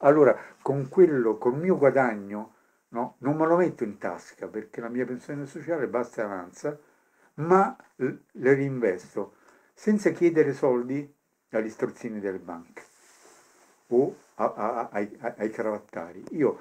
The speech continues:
se ho soldi, stampo nuovi libri dopo che li ho individuati, se non li ho, mi fermo, continuo ad alimentare iniziative, libreria,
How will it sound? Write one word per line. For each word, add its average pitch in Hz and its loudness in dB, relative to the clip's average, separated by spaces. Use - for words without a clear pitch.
se - 2
ho 175 4
soldi, 208 -2
stampo 151 -6
nuovi 127 -2
libri 95 -10
dopo 107 -6
che 101 -10
li 98 -10
ho 101 -8
individuati, 95 -8
se 147 -8
non 170 -6
li 196 2
ho, 196 4
mi 165 -6
fermo, 143 2
continuo 110 -10
ad 95 -6
alimentare 101 -6
iniziative, 95 -6
libreria, 98 -4